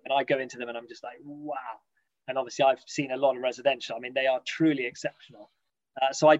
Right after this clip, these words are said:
I do think it's unique. And I think that part of London really needs, uh, something exciting to, to happen to it. Uh, and, you know, we're, we're sort of three hundred yards from the park as well, which you mustn't forget. So, you know, you come out of your door and you're in Hyde Park,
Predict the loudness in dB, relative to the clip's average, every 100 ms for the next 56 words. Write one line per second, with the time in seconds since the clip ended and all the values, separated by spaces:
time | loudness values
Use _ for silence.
0 | 6 4 4 0 0 -2 0 2 4 4
1 | 4 0 0 2 2 2 4 4 6 4
2 | 2 0 0 4 4 4 2 2 0 -4
3 | -12 -14 _ _ _ 2 4 4 4 0
4 | 0 -2 4 4 4 -4 -8 -8 -2 -2
5 | -2 -4 -4 -4 -12 -12 -8 -10 -12 _
6 | _ _ -4 -2 0 -2 0 0 2 4
7 | 2 2 0 _ -14 -10 -8 -10 _ -2
8 | 0 0 -2 2 2 2 -8 -2 2 2
9 | 0 -4 0 0 -2 -12 -14 -18 -14 -14
10 | -14 -12 0 0 0 -10 -14 -12 -8 -6
11 | -6 -8 -8 -8 -8 -10 -8 -4 -4 -2
12 | -2